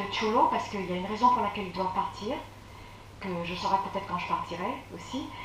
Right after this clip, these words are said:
Il y a des raisons, mais il y a des cadeaux aussi. Euh, que tout animal qui vient dans votre vie, c'est toujours un cadeau. C'est toujours un cadeau. Et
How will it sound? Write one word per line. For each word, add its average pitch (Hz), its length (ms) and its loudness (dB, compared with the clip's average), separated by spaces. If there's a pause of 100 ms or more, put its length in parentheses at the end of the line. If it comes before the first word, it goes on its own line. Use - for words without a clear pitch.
(180)
Il 208 60 6
y 214 40 8
a - 20 8
des 233 200 10
raisons, - 340 8 (300)
mais 214 80 2
il 214 60 4
y 226 60 6
a 220 40 4
des 226 80 2
cadeaux 233 300 8
aussi. - 360 6 (800)
Euh, 190 40 2 (960)
que - 80 4
tout - 280 12
animal 262 380 12
qui 226 80 -2
vient 233 180 4
dans 208 120 10
votre 202 320 4
vie, 226 240 0 (600)
c'est - 200 -2
toujours 254 220 4
un 254 100 12
cadeau. - 340 4 (1600)
C'est - 100 -10
toujours 240 200 2
un 226 80 8
cadeau. 165 300 2 (880)
Et 185 680 4